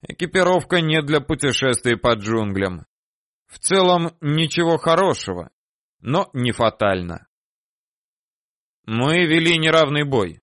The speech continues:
в результате которого пришлось экстренно эвакуироваться. Повезло, могли это сделать и приземлиться на планете Алкив.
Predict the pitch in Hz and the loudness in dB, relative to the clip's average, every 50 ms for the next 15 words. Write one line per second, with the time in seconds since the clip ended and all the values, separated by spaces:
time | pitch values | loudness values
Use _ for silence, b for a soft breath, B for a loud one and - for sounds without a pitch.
0 | _ _ - 101 104 110 117 120 113 131 135 135 160 160 151 151 156 135 147 143 | _ _ -12 -6 -2 -2 0 0 0 -2 0 0 0 0 2 0 0 0 0 0
1 | - 175 180 180 180 175 170 - 156 143 127 - - 139 131 120 - - 156 143 | 0 2 2 2 2 2 2 2 0 -2 -2 0 0 0 0 0 -2 -2 -2 -2
2 | 135 - - - 151 147 143 143 143 139 131 131 - 151 135 110 104 95 95 92 | -2 -2 -2 -2 -2 0 0 0 0 0 -2 -2 0 0 0 0 0 0 -2 -2
3 | 95 - - - 104 98 85 - _ _ _ _ _ _ _ _ _ _ 120 139 | -4 -4 -4 -4 -4 -6 -6 -10 _ _ _ _ _ _ _ _ _ _ 0 0
4 | 160 196 208 180 165 170 180 185 180 147 117 107 110 113 113 120 135 160 180 185 | 2 2 2 2 2 2 4 4 4 4 4 2 0 0 0 2 2 2 2 2
5 | - 180 170 156 131 120 120 139 170 185 190 180 165 - - 156 160 160 135 160 | 2 0 0 0 -2 -2 0 0 2 2 2 2 0 0 0 0 -2 0 0 0
6 | 165 147 139 156 151 147 156 180 185 - - 180 165 160 143 - 160 147 143 143 | 0 0 0 -2 0 0 0 0 0 -2 -2 -2 -2 -2 0 0 0 0 0 0
7 | 151 156 139 - 156 139 135 127 113 - - 123 120 107 - - _ | -2 -2 -2 0 0 2 2 2 0 -2 -4 -4 -2 -4 -4 -8 _